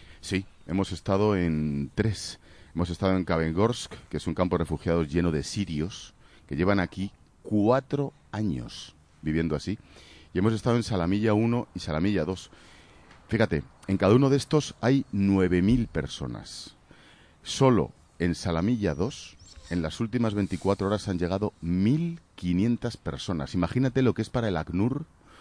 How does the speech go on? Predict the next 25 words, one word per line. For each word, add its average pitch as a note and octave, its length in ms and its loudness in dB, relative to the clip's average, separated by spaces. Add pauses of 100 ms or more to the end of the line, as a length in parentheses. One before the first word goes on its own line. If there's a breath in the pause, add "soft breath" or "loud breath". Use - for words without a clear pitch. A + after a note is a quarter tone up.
(200 loud breath)
o - 60 -8
para C#2+ 200 -4
unicef, C#2 540 -4 (420 loud breath)
o C#2+ 100 -4
para C2 340 -4 (300)
la E2 140 -6
Cruz A#2+ 200 4
Roja, B2+ 360 0 (720 loud breath)
organizar F2+ 640 2
la A#2 100 2
llegada A2+ 460 -2
de E2 220 -2
mil G#2+ 220 2
y A#2+ 80 2
pico G#2+ 280 -4
personas G#2 500 -4
que F2+ 80 -2
no F#2+ 120 2
tienen A#2 360 0 (240)
nada. G#2+ 560 2 (440 soft breath)
La D#2+ 80 -2
mayoría, E2 480 0
solo C#3 240 2
la A#2+ 100 0
mitad, G2+ 320 -2